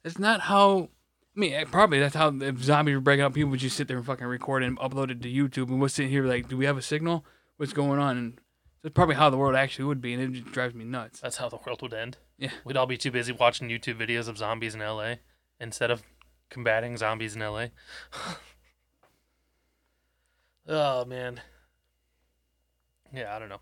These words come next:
Speaker 2: It's just not, it's not something I probably would have played in the first place, but, you know, I definitely kinda feel like I probably won't touch it now.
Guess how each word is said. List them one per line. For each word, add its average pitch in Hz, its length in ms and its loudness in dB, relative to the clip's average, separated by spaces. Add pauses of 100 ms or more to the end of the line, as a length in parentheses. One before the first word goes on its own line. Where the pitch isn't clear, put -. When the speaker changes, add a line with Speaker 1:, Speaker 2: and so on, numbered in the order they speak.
(220)
Speaker 2:
It's 147 180 -2
just 165 200 -8
not, 139 200 2 (1300)
it's 143 140 -8
not 180 160 2
something 151 340 -2
I 123 100 4
probably 131 320 0
would 127 120 -2
have - 80 -14
played 120 160 -4
in 113 80 -10
the 110 60 -12
first - 280 -6
place, 127 220 -4
but, - 160 -14 (680)
you 113 100 -16
know, 98 220 -12 (240)
I 117 60 -8
definitely 107 340 -10
kinda 104 180 -12
feel 110 140 -18
like 107 180 -14
I - 60 -20
probably - 240 -14
won't 104 160 -18
touch - 180 -18
it - 60 -20
now. - 120 -20